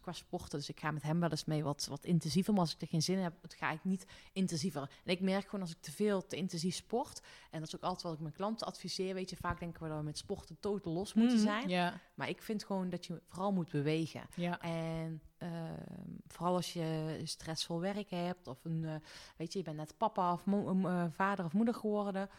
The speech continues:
Speaker 1: Ja, dan moet je niet te intensief sporten. Dan moet je vooral bewegen om fit te zijn. En ja, wel, weet je, dan kan je af en toe wel eens een uitschieter hebben bij
Speaker 2: Iemand tot
Speaker 1: qua
Speaker 2: gaatje gaat, maar dan moet je niet drie keer in de week doen dan
Speaker 1: Nee,
Speaker 2: misschien.
Speaker 1: max
Speaker 2: Nee.
Speaker 1: één keer in de week. En dan liefst ook nog met een periodisering dat je opbouwt.
Speaker 2: Mhm.
Speaker 1: Kijk, en ik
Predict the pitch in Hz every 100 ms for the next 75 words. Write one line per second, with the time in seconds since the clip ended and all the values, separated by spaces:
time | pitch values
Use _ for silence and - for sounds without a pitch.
0 | - - - - - 190 214 240 220 220
1 | 277 - - 208 180 165 160 - 254 -
2 | 175 180 180 196 202 151 147 185 254 -
3 | - 180 147 - 208 - 233 208 208 294
4 | - - - - - 180 180 - - 139
5 | 143 - - 180 185 165 165 220 - 202
6 | 196 175 170 170 175 208 - 202 175 160
7 | 165 160 - _ - - 214 202 185 180
8 | 196 208 214 165 160 180 202 185 190 190
9 | 190 196 180 185 180 160 180 175 165 156
10 | 143 160 160 - 165 165 185 214 190 185
11 | 165 165 226 - 180 180 170 175 190 -
12 | 190 185 170 175 165 - 160 160 156 147
13 | 165 170 160 147 - - 175 175 175 254
14 | - 196 196 202 294 - 170 165